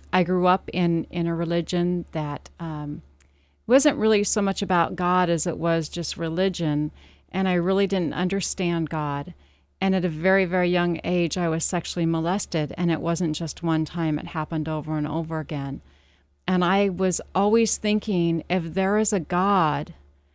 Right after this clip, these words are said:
how could he let these horrible things happen to me?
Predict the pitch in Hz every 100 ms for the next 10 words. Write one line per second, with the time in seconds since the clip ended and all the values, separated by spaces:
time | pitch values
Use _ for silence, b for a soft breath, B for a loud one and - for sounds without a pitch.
0 | _ _ - 220 208 214 233 247 - 226
1 | 170 202 180 175 180 175 - - - _
2 | 196 175 160 - 185 185 165 170 - 160
3 | 165 - 202 254 180 160 - 151 147